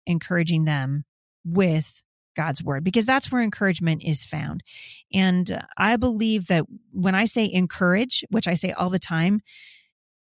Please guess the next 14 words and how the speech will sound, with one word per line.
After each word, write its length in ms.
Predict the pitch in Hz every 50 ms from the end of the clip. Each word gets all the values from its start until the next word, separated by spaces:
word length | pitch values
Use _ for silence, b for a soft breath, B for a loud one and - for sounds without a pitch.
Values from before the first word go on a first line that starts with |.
| _ _ _ _ _ _ _ _
the, 300 | - 185 175 196 185 180 -
the, 260 | 180 202 190 190 180 -
the 140 | 190 202
root 240 | 180 208 262 277 -
word 180 | - 196 185 160
of 80 | 156
that 180 | 160 156 160 151
obviously 480 | 156 160 160 165 160 - - 170 160 -
is 140 | 180 165
what? 180 | - 240 - -
It's 180 | 175 185 - -
courage. 360 | - - 311 294 262 185 - -
It 160 | 196 185 -
takes 380 | - - 208 202 196 - -